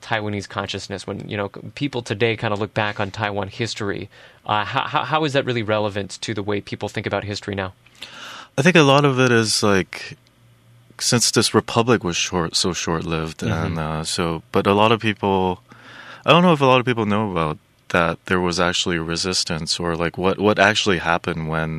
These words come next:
Speaker 1: Mm-hmm.
Speaker 2: uh, 'cause we just learned that the Qing dynasty ceded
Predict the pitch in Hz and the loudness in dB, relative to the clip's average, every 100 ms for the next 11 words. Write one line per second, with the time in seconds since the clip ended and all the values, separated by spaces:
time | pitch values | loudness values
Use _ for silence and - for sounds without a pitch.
0 | 78 101 95 98 92 - - - - 92 | -6 -6 -6 -8 -10 -16 -18 -20 -4 0
1 | 82 82 110 - 98 113 113 127 - 104 | 2 2 0 0 0 2 4 4 4 6
2 | 101 101 98 85 78 78 _ _ _ _ | 6 6 6 4 2 -4 _ _ _ _
3 | _ _ - - 87 - 90 85 85 82 | _ _ -12 -6 -2 -2 0 0 0 0
4 | 80 - 82 78 76 - - 80 78 78 | -4 -4 -4 -4 -2 -2 0 0 -2 -4